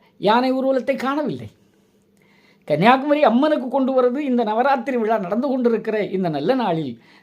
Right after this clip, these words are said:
தயவு செய்து இந்து அறநிலையத்துறை உடனடியாக இது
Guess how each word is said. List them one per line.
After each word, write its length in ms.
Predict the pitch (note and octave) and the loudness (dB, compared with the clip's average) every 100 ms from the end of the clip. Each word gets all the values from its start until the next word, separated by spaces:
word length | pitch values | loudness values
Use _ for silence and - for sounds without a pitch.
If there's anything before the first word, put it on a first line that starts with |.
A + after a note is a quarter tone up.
| _ | _
தயவு 420 | E3+ F#3 C#4 E4 E4 | 0 2 2 0 0
செய்து 400 | B3 F#3 C#3+ D#3 B2 _ _ _ _ _ _ _ - | 2 0 0 -6 -8 _ _ _ _ _ _ _ -2
இந்து 300 | F3+ G#3+ F#3 | 0 2 2
அறநிலையத்துறை 880 | F#3 G#3 D4+ D#4 C4+ A#3 G3+ F3+ B2+ A2+ _ - | 2 0 -2 0 0 0 -2 -2 -4 -10 _ -10
உடனடியாக 720 | C3+ G3 D4 D4 C4+ B3+ A3+ A3+ A3+ A3 | -2 4 4 4 2 2 2 2 0 -2
இது 260 | - G3 | 0 2